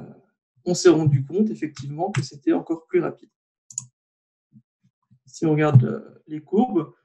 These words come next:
on se rend compte effectivement qu'on a encore gagné, euh, en rapidité par rapport au feature joiner. Et si on compare le duo de tête, donc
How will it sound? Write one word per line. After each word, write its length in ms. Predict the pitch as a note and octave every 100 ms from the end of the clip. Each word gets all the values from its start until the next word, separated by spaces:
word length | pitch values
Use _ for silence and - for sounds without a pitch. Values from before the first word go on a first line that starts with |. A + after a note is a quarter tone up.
| _ _
on 100 | D#3+
se 100 | D#3
rend 160 | - D#3
compte 220 | E3+ G3+
effectivement 540 | D#3+ D3+ C3+ D3+ F3
qu'on 160 | G3+ D#3+
a 60 | D3+
encore 320 | D3+ F#3 F#3+
gagné, 480 | E3 D#3+ E3+ G3+ G3+
euh, 420 | D3 C#3+ - - - _ _
en 100 | F#3+
rapidité 560 | F#3+ - E3+ D#3+ D#3+ G#3+
par 180 | G3+
rapport 560 | F#3 F3+ F#3 F3+ E3+ - _ _ _
au 120 | G#3+
feature 340 | A3 G#3+ F#3+
joiner. 460 | D#3+ D#3 D3 D3 G3+ A3 - - _ _ -
Et 80 | E3+
si 200 | - A#3
on 140 | G#3+
compare 680 | G#3+ F3+ F3+ F3 E3+ - D#3+ - - _ _ _ _ _ _ _ - - - _
le 260 | - F3+ F3
duo 380 | D#3 F3 E3 D#3
de 160 | D#3
tête, 440 | C#3 D#3 F#3+ G#3+ D3+ A#2 _ _ B2+ - _
donc 220 | D3 C#3+